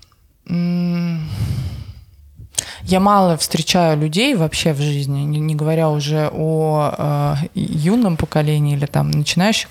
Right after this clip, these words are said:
работниках, а, которые живые. Вот ты сидишь, собеседуешь человека, а, а он в глазах или в поведении, или в эмоции, он умер уже, э, пару лет. И ты как бы с ним разговариваешь, ему ничего не интересно,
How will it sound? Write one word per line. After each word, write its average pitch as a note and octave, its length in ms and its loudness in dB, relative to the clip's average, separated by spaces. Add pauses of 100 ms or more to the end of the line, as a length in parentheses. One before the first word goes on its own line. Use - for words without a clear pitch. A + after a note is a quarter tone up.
работниках, D3 540 -2 (680)
а, D3 680 4
которые E3+ 400 2
живые. C#3+ 680 0 (1120)
Вот D3+ 340 -4
ты D#3 320 2
сидишь, E3 380 0
собеседуешь F#3 680 0
человека, C#3+ 520 0
а, C#3+ 240 2
а C#3+ 600 0
он D#3+ 240 -2
в C#3+ 40 -8
глазах D3+ 560 0
или D3+ 160 0
в C#3+ 100 -6
поведении, D#3 800 0
или D3 260 0
в C#3+ 160 0
эмоции, E3 540 2
он D3+ 240 2
умер F3+ 300 2
уже, D3 520 0
э, C#3+ 500 -2
пару D3+ 220 2
лет. C#3+ 420 -2 (400)
И D#3 140 -2
ты D#3+ 340 0
как C#3+ 240 -4
бы D3 260 0
с - 140 -2
ним D#3 120 2
разговариваешь, F3 760 2
ему E3 140 2
ничего F3 300 0
не E3 180 2
интересно, F3+ 720 0